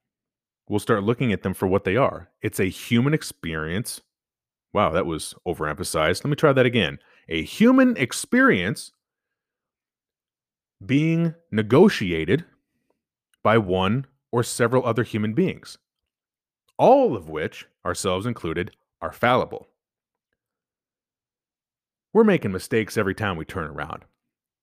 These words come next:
both in behavior, speech, perception. It's all there. It's all there.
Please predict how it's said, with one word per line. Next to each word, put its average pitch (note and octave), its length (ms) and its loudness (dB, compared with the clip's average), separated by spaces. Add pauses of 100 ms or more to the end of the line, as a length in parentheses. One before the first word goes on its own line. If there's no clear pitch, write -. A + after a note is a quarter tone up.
both G#2 280 -2
in F2 80 -2
behavior, A#2+ 640 0 (100)
speech, - 580 -4 (1080)
perception. - 680 -6 (920)
It's F#3 200 2
all G#2 300 4
there. F#2+ 380 -6 (1300)
It's E3+ 220 -2
all B2 260 2
there. F#2+ 400 -4